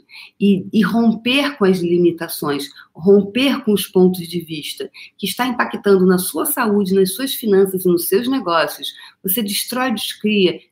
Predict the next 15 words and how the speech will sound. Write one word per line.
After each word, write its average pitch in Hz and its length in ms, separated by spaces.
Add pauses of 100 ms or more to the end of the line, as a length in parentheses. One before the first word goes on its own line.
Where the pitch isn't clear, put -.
e 160 60
reivindica 196 800 (120)
os - 160
seus 180 200
superpoderes 170 840 (460)
agora, 151 580 (220)
por - 100
favor. 151 360 (1300)
Tá 147 120
feito. - 340 (300)
Reivindicar 180 680
o 175 60
seu 170 180
desfrute. 143 840 (400)
Seja, 185 580